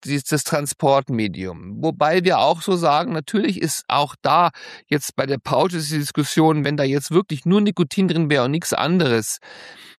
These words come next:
auch kein Nikotin ist besser, als Nikotin im Körper zu haben. Natürlich ist es auch ganz schwierig, jetzt gerade bei den Nikotin-Pouches, die wenig Schadstoffe haben, das muss man sagen, ja.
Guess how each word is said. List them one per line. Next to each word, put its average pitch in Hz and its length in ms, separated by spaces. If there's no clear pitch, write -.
auch 156 220
kein - 300
Nikotin 180 400
ist 160 140
besser, 156 260
als 127 180
Nikotin 123 400
im 101 100
Körper 101 300
zu 104 180
haben. 101 220
Natürlich 175 460
ist 156 80
es 147 200
auch 131 280
ganz 165 260
schwierig, 185 480
jetzt 185 180
gerade 131 280
bei 117 140
den 117 120
Nikotin-Pouches, 120 960
die 117 220
wenig 165 320
Schadstoffe 143 420
haben, 160 380
das 135 120
muss 120 160
man 98 160
sagen, 139 300
ja. 123 240